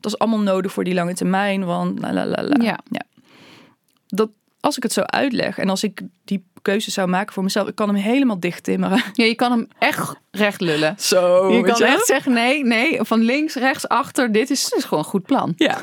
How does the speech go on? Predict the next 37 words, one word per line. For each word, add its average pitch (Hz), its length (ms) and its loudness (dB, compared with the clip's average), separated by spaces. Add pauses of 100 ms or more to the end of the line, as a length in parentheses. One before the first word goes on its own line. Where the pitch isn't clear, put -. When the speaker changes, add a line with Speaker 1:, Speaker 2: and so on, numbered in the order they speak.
(120)
Speaker 2:
Ja. 294 220 4
Speaker 1:
supergoed 254 420 0
plan. 269 140 4
Speaker 2:
Ik 262 60 6
denk 247 120 4
dat 214 120 2
er 220 80 2
ook 254 80 2
nog 226 100 2
wel 190 160 2
wat 190 160 0
business 202 320 0
coaches - 340 0
rondlopen 170 460 2
die 185 120 2
dit 185 220 2
als 165 440 -2
advies 202 680 0 (180)
gewoon 160 280 0
ook 143 160 -2
een 170 80 0
heel 160 120 2
goed 202 140 -2
plan. 277 400 2
Speaker 1:
Ja, - 220 0
zeker - 320 0
Speaker 2:
Dit - 100 6
Speaker 1:
weten. 269 160 0
Speaker 2:
is - 60 2
een - 120 2
goed 254 140 -2
plan. 156 240 0
Speaker 1:
Dat 160 100 -8
is 208 60 0
een 247 60 0
goed 277 180 0
plan. 175 320 -2